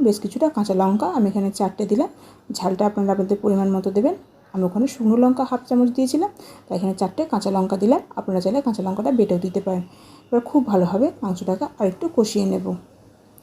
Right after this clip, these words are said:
যখন মশলা থেকে, যখন মাংস থেকে এরকম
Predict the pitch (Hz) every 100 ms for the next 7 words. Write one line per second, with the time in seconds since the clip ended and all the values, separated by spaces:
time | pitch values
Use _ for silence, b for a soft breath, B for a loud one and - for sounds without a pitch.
0 | B B B - 226 240 262 254 262 262
1 | 269 - - - 214 262 262 247 254 262
2 | 262 254 294